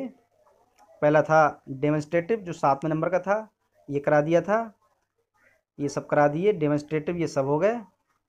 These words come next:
और उसके बाद आ गया ये, और उसके बाद ये वाला था एक्सक्लेमेटरी, ये वाला एक्सक्लेमेटरी एडजेक्टिव, ये भी आज कंप्लीट हो गया। इस तरह से आज की वीडियो में जो हम चला रहे थे अभी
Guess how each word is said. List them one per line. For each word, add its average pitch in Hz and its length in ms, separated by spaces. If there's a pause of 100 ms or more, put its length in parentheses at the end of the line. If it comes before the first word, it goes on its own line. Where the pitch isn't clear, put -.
और 143 220
उसके 139 320
बाद 151 180
आ 143 120
गया 151 220 (1120)
ये, 170 360 (600)
और 131 220
उसके 131 220
बाद 135 240
ये 143 120
वाला 139 240
था 147 200 (240)
एक्सक्लेमेटरी, 147 800 (440)
ये 151 120
वाला 143 220 (480)
एक्सक्लेमेटरी 156 800
एडजेक्टिव, 147 580 (320)
ये 147 140
भी 147 180
आज 151 200
कंप्लीट 139 380
हो 131 120
गया। 190 160
इस 156 200
तरह 135 180
से 220 300 (420)
आज 143 220
की 160 120
वीडियो 151 380
में 202 280 (680)
जो 143 180
हम 160 220
चला 147 220
रहे 147 140
थे 156 160
अभी 180 140